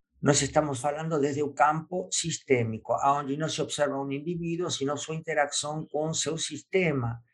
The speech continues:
que pueden ser sus pais, avós, sus hijos, sus nacidos y no nacidos, sus ancestrais, es una visión transgeneracional. Y en ningún momento estamos queriendo entrar en una visión política,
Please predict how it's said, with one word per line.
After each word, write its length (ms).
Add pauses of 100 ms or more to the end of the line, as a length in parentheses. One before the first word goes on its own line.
(280)
que 100
pueden 220
ser 160
sus 280
pais, 520
avós, 480
sus 340
hijos, 640 (560)
sus 340
nacidos 600
y 40
no 120
nacidos, 760
sus 220
ancestrais, 800
es 80
una 180
visión 260
transgeneracional. 960 (580)
Y 200
en 120
ningún 240
momento 500
estamos 360
queriendo 300
entrar 340
en 60
una 140
visión 340
política, 1040